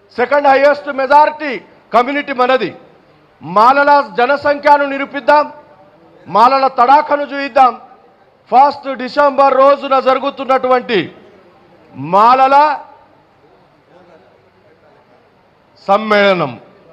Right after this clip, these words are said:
ఇక సింహగర్జన అందాం. నిజమే, మాలల సింహలమే. చరిత్ర మీద రాను, ఎందుకంటే టైమ్ తక్కువ ఉంటది.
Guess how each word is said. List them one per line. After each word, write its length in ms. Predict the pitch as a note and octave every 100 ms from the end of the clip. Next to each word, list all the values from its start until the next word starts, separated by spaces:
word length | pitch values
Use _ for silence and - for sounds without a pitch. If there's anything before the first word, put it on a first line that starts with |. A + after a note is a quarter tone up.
| _ _ _ _ _ _ _ _ -
ఇక 80 | F#3
సింహగర్జన 720 | F#3 G3+ F#3+ B3 C4 B3+ C4
అందాం. 320 | C4 B3 A#3+
నిజమే, 320 | A3+ A#3 B3
మాలల 420 | A#3 G3 G#3+ B3+ B3+
సింహలమే. 680 | F3 G3+ A3 A3+ F#3 A#2+ - _ _ _ _ _ _ _ _ _ _ _ _ _ _ _ _ _ _ _ _ _ -
చరిత్ర 280 | E3+ A3 B3+
మీద 200 | B3 B3+
రాను, 460 | A3+ A3 A#3+ A#3+ B3+
ఎందుకంటే 720 | G#3+ A3+ A#3 G#3+ G#3 G#3+ A3+ _ _ _
టైమ్ 240 | F#3 A#3 A#3
తక్కువ 240 | A3 A3+
ఉంటది. 440 | A3+ A3+ G#3+ A3+